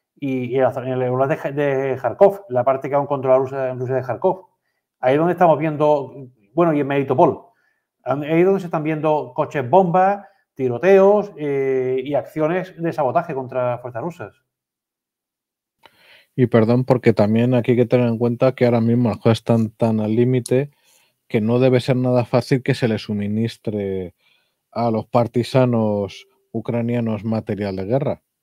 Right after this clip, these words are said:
Speaker 2: Pero cuando se calmen un poquito más las cosas y tengan la opción de utilizar, por ejemplo, los drones de carga ingleses, se van a ver cosas.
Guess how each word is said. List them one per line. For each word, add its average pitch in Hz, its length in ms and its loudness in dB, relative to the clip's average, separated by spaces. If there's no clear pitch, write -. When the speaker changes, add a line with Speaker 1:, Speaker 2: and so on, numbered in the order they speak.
Speaker 2:
Pero 101 180 -6
cuando 95 440 -10
se - 180 -10
calmen 110 360 -2
un 110 100 -4
poquito 110 360 -4
más 107 160 -4
las 104 160 -6
cosas - 540 -6
y 113 120 -4
tengan 117 440 0
la 107 120 2
opción 117 560 -2
de 113 220 -2
utilizar, 113 680 -2
por 104 200 -4
ejemplo, 104 800 -6
los 110 300 -4
drones 117 340 -2
de 110 120 -2
carga 110 420 -4
ingleses, 113 720 -6
se - 180 -10
van 110 180 -4
a 123 60 0
ver 87 160 -6
cosas. - 460 -10